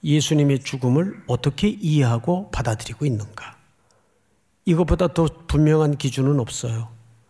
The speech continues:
예수님이 역사의 어떤 명예를 위해서 죽으신 분이 아니에요. 예수님이 박애주의적인 정신으로 죽은 청년이 아니에요. 휴머니즘 차원에서 "내가 대신 죽을게."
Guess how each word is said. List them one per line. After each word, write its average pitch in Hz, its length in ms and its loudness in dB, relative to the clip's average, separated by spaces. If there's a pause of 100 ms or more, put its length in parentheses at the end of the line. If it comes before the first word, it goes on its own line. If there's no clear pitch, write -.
(580)
예수님이 190 920 0 (480)
역사의 180 480 0
어떤 202 340 -2
명예를 165 500 2
위해서 151 240 -2
죽으신 139 520 -2
분이 135 200 -2
아니에요. 120 640 -2 (1500)
예수님이 180 840 0 (1120)
박애주의적인 190 880 0
정신으로 175 540 0
죽은 160 320 -2
청년이 180 480 0
아니에요. 135 600 0 (1400)
휴머니즘 202 880 2
차원에서 170 640 -2
"내가 170 240 0
대신 160 320 -2
죽을게." 147 500 -4